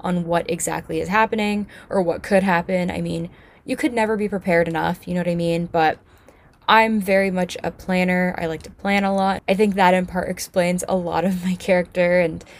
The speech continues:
the conflicting feelings I was having and, and that kind of thing. So to a degree for me, moving out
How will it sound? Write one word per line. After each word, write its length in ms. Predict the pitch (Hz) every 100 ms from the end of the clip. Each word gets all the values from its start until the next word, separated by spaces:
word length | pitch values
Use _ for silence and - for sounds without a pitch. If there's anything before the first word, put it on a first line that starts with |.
| - -
the 60 | -
conflicting 560 | - 185 185 180 165 165
feelings 500 | - 180 175 165 165
I 80 |
was 140 | 160 -
having 500 | 170 160 160 160 156
and, 140 | - -
and 120 | 190
that 140 | 190
kind 160 | - 175
of 80 | 175
thing. 380 | - 76 - 180 _ _ _ _ _ _ _
So 400 | - - 254 240
to 220 | 240 - 269
a 60 |
degree 380 | 247 220 202 190
for 180 | 185 185
me, 420 | 175 170 170 175
moving 460 | 190 202 226 233 -
out 360 | 175 170 165